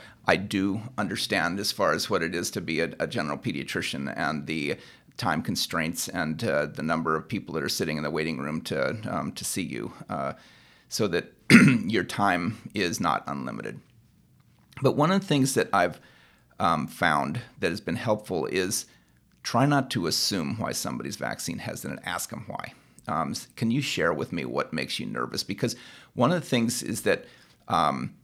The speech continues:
there's actually two main camps, and they're diametrically opposed on everything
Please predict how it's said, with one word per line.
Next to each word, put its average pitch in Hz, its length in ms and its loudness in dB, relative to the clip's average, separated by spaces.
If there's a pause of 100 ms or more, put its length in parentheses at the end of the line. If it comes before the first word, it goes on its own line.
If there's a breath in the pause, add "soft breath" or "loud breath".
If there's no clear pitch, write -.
(340)
there's - 240 0
actually - 540 -2 (200)
two 151 560 0
main 110 300 2
camps, - 640 -6 (840 soft breath)
and 90 200 0
they're 90 120 2
diametrically 113 960 0
opposed - 480 -4
on 73 140 -2 (400)
everything 71 840 2